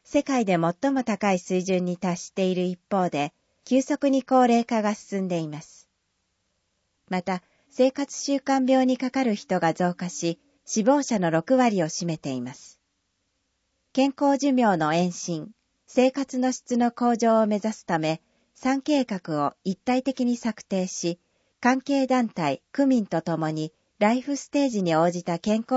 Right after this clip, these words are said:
づくりを進めていきます。基本理念、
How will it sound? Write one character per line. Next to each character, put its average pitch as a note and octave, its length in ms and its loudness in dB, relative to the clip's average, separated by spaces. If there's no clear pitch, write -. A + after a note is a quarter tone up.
づ B3 180 -6
く A#3 120 -4
り E3+ 140 0
を D3 80 0
進 - 280 -10
め E3 120 -2
て D#3 140 -4
い D#3 80 -4
き D3 160 -12
ま C#3 140 -10
す。 - 300 -20
基 A3 160 0
本 C#4+ 320 0
理 C#4+ 140 2
念、 F3 340 0